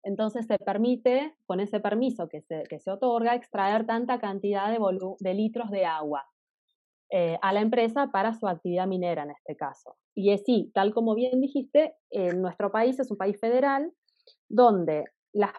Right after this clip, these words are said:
provincias que preexisten a la nación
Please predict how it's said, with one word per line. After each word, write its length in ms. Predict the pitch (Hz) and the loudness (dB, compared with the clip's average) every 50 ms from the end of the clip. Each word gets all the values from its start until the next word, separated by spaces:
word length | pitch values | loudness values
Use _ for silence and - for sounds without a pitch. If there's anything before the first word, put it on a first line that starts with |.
| - _ | -10 _
provincias 760 | - 190 190 208 262 302 302 277 262 262 254 - 220 233 240 233 | 0 2 2 4 4 4 4 4 2 0 0 2 2 2 4 2
que 140 | - 160 | -2 -2
preexisten 720 | - 165 156 156 165 165 - _ - 254 226 - - - 170 | 0 0 0 0 0 -2 -6 _ -6 -6 -4 -4 -6 -6 -4
a 60 | 160 | -4
la 100 | 151 151 | -4 -4
nación 580 | 151 165 - - - 269 220 190 202 226 226 | -4 -6 -8 -4 -2 -2 -2 0 -2 -4 -8